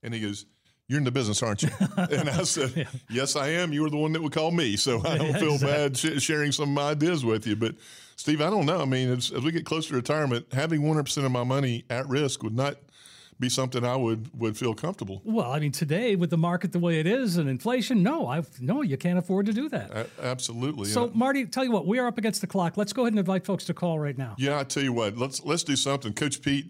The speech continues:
Speaker 1: he, we saw him yesterday and talked with him a few minutes. He wanted to make some really, really nice offers. If you call in the next fifteen minutes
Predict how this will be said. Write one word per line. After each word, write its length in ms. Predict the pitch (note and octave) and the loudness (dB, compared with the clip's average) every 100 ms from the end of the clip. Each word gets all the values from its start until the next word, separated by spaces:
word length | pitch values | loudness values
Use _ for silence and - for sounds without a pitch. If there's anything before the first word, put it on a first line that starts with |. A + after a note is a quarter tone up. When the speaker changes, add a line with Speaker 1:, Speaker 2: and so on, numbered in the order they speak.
| - | -4
Speaker 1:
he, 240 | A#2+ A2+ A2 - - - | -2 -2 -6 -16 -16 -10
we 160 | A#2+ A2 A#2+ | -8 -10 -14
saw 220 | - C3 C3 | -6 -2 0
him 180 | B2+ | 0
yesterday 540 | B2 B2 B2 A#2 B2 B2+ - - - - | 0 -2 -2 0 0 -2 -10 -20 -20 -6
and 360 | G#2 G#2 G2 F#2+ | -2 -2 -2 -2
talked 240 | B2+ B2 | -2 -2
with 100 | A2 | -2
him 160 | B2+ A#2 | -2 -2
a 40 | |
few 180 | - A#2 | -2 -2
minutes. 260 | B2 B2 | 0 -2
He 80 | - | -2
wanted 220 | G#2 C3 | -2 0
to 60 | B2+ | 0
make 180 | B2 A2 | -2 -4
some 260 | G2 G2+ | -6 -6
really, 260 | A2+ C#3 B2 | -2 0 2
really 260 | B2+ B2 A#2+ | 2 0 0
nice 280 | A#2+ A2 | 0 0
offers. 420 | B2 A#2+ A#2+ A#2 - - - - - _ _ - | 0 0 -2 -4 -6 -16 -20 -20 -20 _ _ -6
If 180 | A#2 | -2
you 120 | D#3+ E3+ | -2 -2
call 380 | E3 D#3 D#3 | 0 0 0
in 60 | B2 | 0
the 80 | A#2 | 2
next 380 | A#2+ A2+ - - | 0 0 -4 0
fifteen 500 | D#3 D#3 D#3+ D#3 C#3+ | -2 0 0 2 2
minutes 440 | C3+ F#2+ - - | 0 -2 -4 -6